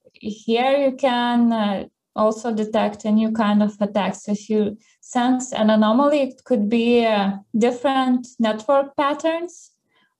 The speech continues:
or also some different logging in patterns.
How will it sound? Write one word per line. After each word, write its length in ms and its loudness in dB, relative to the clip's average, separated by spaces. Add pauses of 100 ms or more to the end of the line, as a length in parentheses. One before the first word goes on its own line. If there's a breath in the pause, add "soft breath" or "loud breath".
or 120 2
also 1300 2
some 600 -2
different 720 0
logging 760 0
in 300 0
patterns. 840 -2